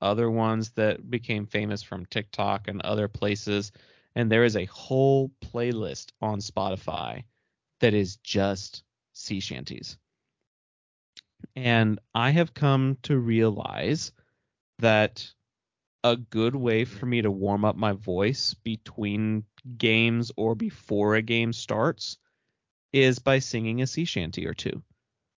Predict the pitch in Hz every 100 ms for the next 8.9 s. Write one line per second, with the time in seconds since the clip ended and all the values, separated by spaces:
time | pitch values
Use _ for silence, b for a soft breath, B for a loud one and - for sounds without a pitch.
0 | _ _ 131 117 120 - 120 113 113 110
1 | 110 110 110 113 113 113 - 117 120 123
2 | 135 127 - 113 110 110 95 110 101 101
3 | 107 123 123 120 120 117 113 - 123 123
4 | 120 113 120 117 - - 113 - 113 113
5 | 110 123 104 104 107 107 104 101 104 113
6 | 110 107 104 - 131 131 135 131 127 127
7 | 127 123 123 117 110 113 113 110 107 98
8 | 104 110 110 113 113 110 110 110